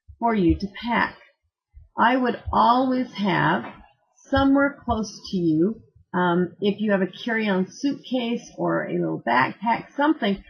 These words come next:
so that if a disaster were to happen and you were at a resort or a hotel, in a bus, wherever, you could just pick up that piece of luggage and have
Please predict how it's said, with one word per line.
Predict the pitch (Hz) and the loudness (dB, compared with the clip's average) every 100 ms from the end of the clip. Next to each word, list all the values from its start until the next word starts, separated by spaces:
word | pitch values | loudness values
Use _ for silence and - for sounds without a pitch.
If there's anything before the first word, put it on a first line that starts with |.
| - _ - | -20 _ -10
so | 240 240 | -2 0
that | 226 - | 0 -4
if | 202 208 | -6 -4
a | 196 | -4
disaster | 180 185 269 311 - | -4 2 4 4 2
were | 269 | -2
to | 247 | -2
happen | 196 196 196 196 | 0 -2 0 0
and | 185 175 | 2 4
you | 170 | 2
were | 165 | 2
at | 156 | 0
a | 151 | -2
resort | 151 143 240 240 240 185 | -4 -4 -2 -2 -2 -4
or | 156 | -4
a | 147 | -4
hotel, | 170 214 208 214 196 196 202 - - _ | -4 -6 -6 -2 0 0 -2 -12 -18 _
in | 240 208 | 0 0
a | 170 - | 0 2
bus, | 214 226 233 - | 4 2 0 -4
wherever, | 226 - 226 196 | -4 0 0 2
you | 190 208 | 0 -2
could | 180 | -4
just | 147 170 - | -4 -8 -8
pick | 233 247 | -10 -6
up | 202 - _ | -6 -8 _
that | 180 196 - - - | -2 0 0 -2 -6
piece | 247 - | -6 -4
of | - 214 - _ _ - | -8 -10 -12 _ _ -14
luggage | 214 226 226 202 170 165 - | -6 0 2 4 0 0 -2
and | 196 196 185 196 254 | 0 0 -2 -8 -4
have | 214 175 185 | 0 0 -2